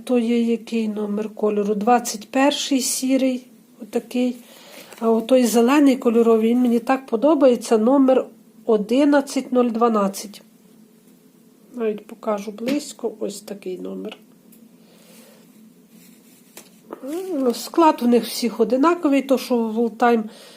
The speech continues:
метраж на сто грам двісті метрів, а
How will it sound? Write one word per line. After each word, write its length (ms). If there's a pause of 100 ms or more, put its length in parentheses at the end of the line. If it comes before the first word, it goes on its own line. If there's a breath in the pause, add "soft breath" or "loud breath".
(280 loud breath)
метраж 800
на 140
сто 220
грам 280
двісті 460
метрів, 540 (720 soft breath)
а 480